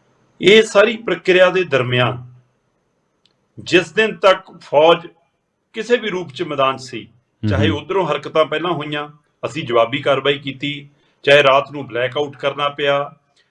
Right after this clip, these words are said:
Speaker 1: ਚਾਹੇ ਸਾਨੂੰ ਮਿਜ਼ਾਈਲਾਂ ਦਾਗਣੀਆਂ ਪਈਆਂ, ਚਾਹੇ ਸਾਨੂੰ ਆਪਣੇ, ਅਹ, ਉਹਨਾਂ ਦੇ ਜਿਹੜੇ ਆਉਂਦੇ ਸੀਗੇ ਉੱਧਰੋਂ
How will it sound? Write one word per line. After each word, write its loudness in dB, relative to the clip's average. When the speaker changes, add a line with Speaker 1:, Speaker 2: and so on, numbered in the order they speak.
Speaker 1:
ਚਾਹੇ 0
ਸਾਨੂੰ -8
ਮਿਜ਼ਾਈਲਾਂ 0
ਦਾਗਣੀਆਂ -4
ਪਈਆਂ, -4
ਚਾਹੇ 4
ਸਾਨੂੰ -6
ਆਪਣੇ, -6
ਅਹ, -6
ਉਹਨਾਂ -2
ਦੇ -4
ਜਿਹੜੇ -2
ਆਉਂਦੇ 0
ਸੀਗੇ -6
ਉੱਧਰੋਂ -4